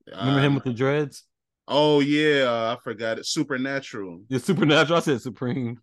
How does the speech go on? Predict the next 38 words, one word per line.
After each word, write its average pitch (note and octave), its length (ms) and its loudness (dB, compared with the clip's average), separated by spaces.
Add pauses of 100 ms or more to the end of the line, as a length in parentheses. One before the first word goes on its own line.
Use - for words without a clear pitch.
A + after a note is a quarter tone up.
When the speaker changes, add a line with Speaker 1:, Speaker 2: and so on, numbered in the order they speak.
(160)
Speaker 2:
Yeah, A#2+ 640 -4
I C3+ 60 4
Speaker 1:
Yeah, - 0 -
Speaker 2:
knew. C3 180 2
Speaker 1:
Supernatural. E3+ 1000 0
Speaker 2:
Yeah. G#2+ 840 -8 (160)
Speaker 1:
Who, C3 120 -10
who B2+ 160 -4
can A2+ 160 -2
freestyle B2+ 500 -2
for, B2+ 80 -6
like, A#2 200 -6
thirty A#2 220 -4
minutes A#2 360 -8
and A2+ 100 -16
stuff. A#2+ 280 -10 (100)
Speaker 2:
Yeah, F2+ 400 -14
crazy G#2 560 -6
ass G2+ 240 -4
man. G#2 540 -8 (1160)
But F#2+ 100 -14
hey, G2+ 180 -6
Speaker 1:
But G#2 80 -2
yeah, B2 140 2
Speaker 2:
man. B2 120 4
Speaker 1:
man, A#2+ 300 2
Chopper B2 320 -2
Suit, C3 340 -2
uh, A#2 180 -4
family, B2 440 -4
man. A#2 460 -6
When G#2+ 100 -6
y'all A2 140 -4
see A#2 200 -10
Dan A2 340 -6
out G#2 160 -8
there, G2+ 180 -8
man, G2 360 -6